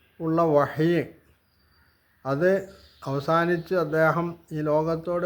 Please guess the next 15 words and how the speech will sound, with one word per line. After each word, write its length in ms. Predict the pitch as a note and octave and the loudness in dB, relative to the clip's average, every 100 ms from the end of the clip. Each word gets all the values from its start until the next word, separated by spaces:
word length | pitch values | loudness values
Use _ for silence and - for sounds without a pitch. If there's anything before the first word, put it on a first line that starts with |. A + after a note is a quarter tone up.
| E3 | -2
വിട 120 | D3 | 0
പറയുന്നത് 600 | E3+ F3 E3+ E3+ E3 E3 E3 | 0 0 -2 -2 -4 -4 -2
വരെയുള്ള 460 | D3 D3 D#3 D3+ C#3 D3+ - - _ _ _ _ _ - | 0 2 2 2 2 0 -4 -18 _ _ _ _ _ -4
ഈ 80 | G#3 | 0
ഇരുപത്തിമൂന്ന് 640 | F#3 F#3+ F#3+ G#3 G#3 A3 G#3 | 4 4 4 0 0 2 4
വർഷക്കാലം 680 | F3+ F3 F#3+ F#3+ F3+ E3+ E3+ F3 | 2 0 -2 -2 2 2 2 -2
കൊണ്ട് 240 | D#3+ D#3+ F3 F#3+ D3 | -2 -2 -4 -4 -4
അവതരിച്ചിട്ടുള്ള 840 | D3+ D#3+ E3 D#3+ F3+ F3 D#3+ D#3+ D#3+ | -2 -2 -4 -6 -10 -6 -6 -4 -4
ഖുർആനിൻ്റെ 880 | C#3+ C#3+ D#3 D#3 D#3+ E3+ E3+ E3 F3 F#3 - - _ _ - - | -6 -6 -4 -2 -2 -2 -2 0 -2 -2 -10 -20 _ _ -20 -10
അവതരണത്തിൻ്റെ 920 | B2+ C#3+ D3+ E3+ F3 F3 E3+ F3+ F3+ F3 D#3+ | -2 0 0 0 -2 -2 -4 -4 -4 -4 -2
തുടക്കമാണ് 800 | D3 D3+ - F#3+ D3+ C3 C3 E3+ - - - _ - - _ | -2 -2 -2 -2 0 0 0 -4 -8 -20 -20 _ -20 -20 _
ഈ 120 | C#3+ | -4
നാൽപത്തിയൊന്നാമത്തെ 1040 | D3+ C#3+ D3 D#3 E3 E3+ E3 E3 E3 E3 E3 D#3 | 0 0 0 -2 -2 -2 0 -2 -2 -4 0 2
വയസ്സിലെ 460 | D3 C#3 C#3+ D3+ C#3 | 0 -2 -4 -4 -4
റമദാനിൽ 560 | C3 C3+ C#3 D3+ D3+ | -4 -4 -2 -2 -2